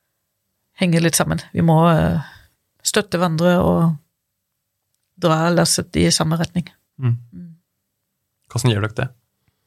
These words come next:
Speaker 1: Nei, nå er vi jo alt for stor en gjeng med gamle travere, så vi, <laughs> så det er veldig fint at det kommer noen nye butikker da.
Speaker 2: Mm.
Speaker 1: Det er, som er med å tenke litt nytt også, så,
Speaker 2: Mm.
Speaker 1: så det er veldig bra.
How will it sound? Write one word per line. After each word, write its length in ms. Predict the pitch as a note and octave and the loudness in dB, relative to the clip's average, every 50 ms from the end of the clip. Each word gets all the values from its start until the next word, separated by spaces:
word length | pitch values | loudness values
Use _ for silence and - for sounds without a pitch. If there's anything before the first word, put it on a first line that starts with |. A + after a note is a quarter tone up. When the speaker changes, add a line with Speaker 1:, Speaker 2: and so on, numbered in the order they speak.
| _ _ _ _ _ _ _ _ _ _ _ _ _ _ _ _ _ _ _ _ _ _ _ _ _ _ _ _ _ _ _ _ _ _ _ _ _ _ _ _ - - | _ _ _ _ _ _ _ _ _ _ _ _ _ _ _ _ _ _ _ _ _ _ _ _ _ _ _ _ _ _ _ _ _ _ _ _ _ _ _ _ -8 -4
Speaker 1:
Nei, 140 | - F3 F3 | -2 0 2
nå 240 | E3 E3+ F3 F#3+ F3+ | 4 4 4 4 2
er 60 | D#3+ | 2
vi 100 | D#3 E3+ E3+ | 0 0 0
jo 100 | F3 F3 | 2 2
alt 460 | F3+ F3+ F3 E3 E3+ D#3+ D#3+ E3+ - | 2 2 2 2 2 2 2 0 -2
for 100 | - - | -2 -2
stor 220 | F3 - - F3+ F3 | -2 0 2 2 2
en 60 | E3+ | 2
gjeng 180 | D#3+ E3 E3+ F3+ | 2 2 2 2
med 120 | F3+ F3+ | 2 2
gamle 280 | F3 F3 D#3 D#3 D#3+ F3 | 2 0 -2 -2 -6 -6
travere, 560 | - - - F#3 E3 D#3 D3 D3 D#3 E3 F#3 G#3+ | -4 -2 0 0 0 0 -2 -2 -2 0 0 0
så 180 | G#3 - G3+ F3+ | 0 0 -2 0
vi, 120 | F3+ F3+ F#3 | 2 2 4
<laughs> 1300 | F#3 F#3 F3+ F3 - - - - A3 A3+ - - - - A#3 - - - C#3 C3+ G#2+ - - C#3+ A#2+ A2+ - - _ - - - - - - - - - - - - - _ _ _ _ | 4 4 2 0 -2 -4 -6 -8 -12 -14 -14 -12 -8 -6 -6 -6 -4 -6 -6 -6 -4 -6 -6 -4 -4 -6 -8 -10 _ -20 -18 -18 -18 -18 -18 -20 -20 -20 -20 -20 -20 -20 _ _ _ _
så 120 | - - F#3 | -6 -2 0
det 40 | F3+ F#3 | 2 2
er 80 | F3+ | 2
veldig 100 | F#3 G3 | 2 0
fint 240 | F#3+ G#3 F3 D3+ - | -2 -4 -4 -2 -2
at 60 | E3 D#3+ E3 | 0 0 0
det 80 | E3 | 0
kommer 180 | - F#3 D#3+ D#3+ | 0 -2 -2 -2
noen 140 | E3+ E3+ E3+ | -2 0 2
nye 120 | E3 D#3+ | 0 0
butikker 340 | C#3+ D#3 D3 - - - C#3+ | 0 0 -4 -6 -4 -4 -6
da. 60 | - - - - - _ | -6 -8 -16 -20 -16 _
Speaker 2:
Mm. 120 | - C3 B2 | -2 0 0
Speaker 1:
Det 80 | A2+ - | 2 2
er, 320 | C#2+ D2 D#2 D#2+ D#2+ D#2+ D#2 D#2+ - - D#3 - - - - - - - - - _ - | 0 0 0 0 -2 -4 -4 -6 -10 -14 -16 -16 -14 -14 -14 -14 -16 -20 -20 -20 _ -6
som 220 | - - F#3 F3+ | -2 -2 0 0
er 40 | E3+ | 0
med 160 | D#3+ D#3 D#3 | 0 0 0
å 60 | D#3 | 0
tenke 220 | - F3+ D#3+ C#3+ - | 0 -2 -4 -2 -2
litt 140 | E3 D#3 - | -4 -4 -2
nytt 160 | D#3+ D3+ - - | -2 -4 -2 -2
også, 300 | D3+ D#3 - - - - | -2 -2 -2 -2 -2 0
så, 100 | - - | 2 2
Speaker 2:
Mm. 240 | - G#2 - - - | 2 2 2 0 -2
Speaker 1:
så 140 | - - E3+ | -2 0 2
det 80 | E3+ | 2
er 100 | D#3+ D#3 | 2 2
veldig 100 | D3+ D3+ D#3 | 0 0 -2
bra. 100 | - | -2